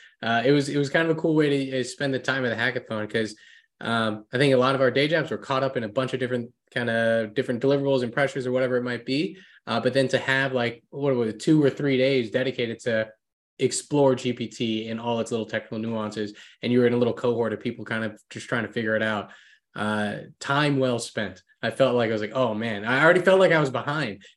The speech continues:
in looking at all the different projects that were kind of already proliferating in the space, uh, especially with Auto G P T at that time. It was like,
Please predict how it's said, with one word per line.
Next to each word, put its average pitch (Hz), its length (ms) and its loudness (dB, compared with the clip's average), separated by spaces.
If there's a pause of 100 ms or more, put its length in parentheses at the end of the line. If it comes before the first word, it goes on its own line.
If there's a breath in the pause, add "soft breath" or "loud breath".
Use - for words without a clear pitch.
in 131 160 2
looking 135 280 2
at 127 60 2
all 123 100 4
the 123 80 0
different 120 260 -2
projects 120 400 -2
that 110 100 -2
were 107 160 -2
kind 113 200 -4
of 107 80 -8
already 110 220 -2
proliferating 110 580 -4
in 101 60 -8
the 95 60 -14
space, 110 480 -4 (440 soft breath)
uh, 104 120 -4
especially 185 360 2
with 190 80 6
Auto 151 180 2
G 120 160 -4
P 101 160 -10
T 214 180 -8
at - 100 -6
that 113 160 -4
time. 165 260 -4
It - 20 -4
was 104 140 -8
like, 98 260 -4